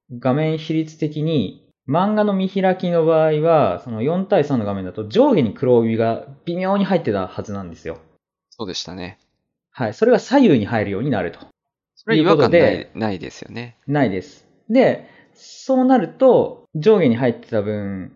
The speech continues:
Speaker 1: が消えるので、大きくなる。縦も大きくなる。全体的にその、本が大きくなる。
Speaker 2: はい。
Speaker 1: っていう感じだったので、その、まあ、サイズのチェンジ以上に、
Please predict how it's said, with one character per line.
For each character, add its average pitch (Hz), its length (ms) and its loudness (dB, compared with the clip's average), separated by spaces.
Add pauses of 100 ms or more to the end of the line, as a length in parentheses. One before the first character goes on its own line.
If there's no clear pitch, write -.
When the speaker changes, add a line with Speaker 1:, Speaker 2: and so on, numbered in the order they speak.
(140)
Speaker 1:
が 156 120 0
消 135 260 0
え 127 60 4
る 123 100 0
の 107 140 -4
で、 104 340 2 (100)
大 208 140 2
き - 140 -8
く 156 80 2
な 107 100 2
る。 98 80 -4
縦 185 280 0
も 160 180 0
大 110 100 -4
き 123 140 -8
く 104 80 -6
な 92 100 -8
る。 - 140 -16 (200)
全 170 220 -4
体 190 160 -2
的 208 160 -4
に 269 220 0
そ - 120 -6
の、 104 360 -8 (560)
本 110 360 -6
が 87 160 -8
大 87 80 -6
き 107 160 -12
く 101 80 -10
な 85 80 -14
る。 - 160 -20 (1000)
Speaker 2:
は 95 180 -12
い。 - 40 -14
Speaker 1:
っ - 20 -20
て 170 80 -2
い 156 560 0
う 139 100 -6
感 127 240 0
じ 117 100 -6
だ 120 120 0
っ 113 120 -10
た 101 120 -12
の 95 100 -8
で、 113 260 0
そ 113 120 -8
の、 107 340 -6 (600)
ま 202 160 0
あ、 160 40 -2
サ 220 220 0
イ 220 80 2
ズ 214 560 2 (260)
の 190 520 -2 (260)
チ 214 140 0
ェ 196 100 4
ン - 20 2
ジ 175 140 -2
以 208 200 -2
上 127 320 4
に、 113 360 -2